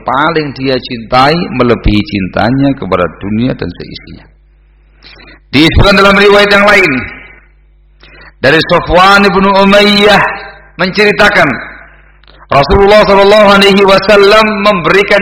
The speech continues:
juga kepada laki-laki tadi, afwan, dari Sofwan ibnu Umayyah, salah seorang tokoh Quraisy yang mu'alaf kala itu. Rasul memberikan kepadanya tiga ratus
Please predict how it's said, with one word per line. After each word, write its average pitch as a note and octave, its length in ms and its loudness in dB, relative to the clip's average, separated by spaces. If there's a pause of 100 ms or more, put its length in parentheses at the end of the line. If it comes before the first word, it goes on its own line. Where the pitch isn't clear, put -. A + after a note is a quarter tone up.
juga G#3 240 -2
kepada G3 320 0
laki-laki G3+ 640 0
tadi, F3+ 360 0 (1300)
afwan, C3 480 2
dari C3+ 240 2
Sofwan F#3+ 560 0
ibnu F#3+ 180 -2 (140)
Umayyah, G3+ 460 0 (500)
salah E3+ 240 0
seorang F#3 240 0
tokoh G3 280 0 (120)
Quraisy G3+ 340 0 (1160)
yang F3+ 160 2
mu'alaf G#3+ 480 2 (160)
kala F3+ 240 4
itu. G2 220 -4 (1300)
Rasul B3 480 2
memberikan G3+ 480 2
kepadanya G#3 800 0 (160)
tiga G3 560 0
ratus G3 460 2